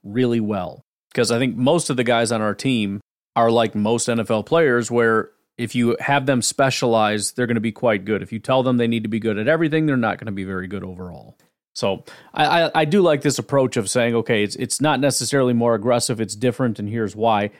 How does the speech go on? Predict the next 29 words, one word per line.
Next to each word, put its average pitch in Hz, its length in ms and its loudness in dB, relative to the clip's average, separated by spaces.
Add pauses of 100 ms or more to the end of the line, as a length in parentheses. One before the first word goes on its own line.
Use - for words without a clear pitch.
(120)
It 135 100 -6
does 196 240 2
talk 156 240 0
about 131 180 2
at 120 80 -2
the 120 60 -4
very 117 340 2
end, 113 180 0
the, 110 120 -6
as 113 280 -8
far 123 200 2
as 104 120 0
aggressiveness, 107 640 -4
what 113 100 -2
you're 117 100 -4
gonna 131 180 0
see - 140 -4
a 120 80 2
lot 110 260 0
more 107 300 0
of 101 220 -2
is 107 520 -6 (560)
a 127 60 -4
little 170 160 4
bit 151 140 4
more 131 200 2
creative 120 800 -2 (240)
pressure 131 320 0
packages, 135 640 0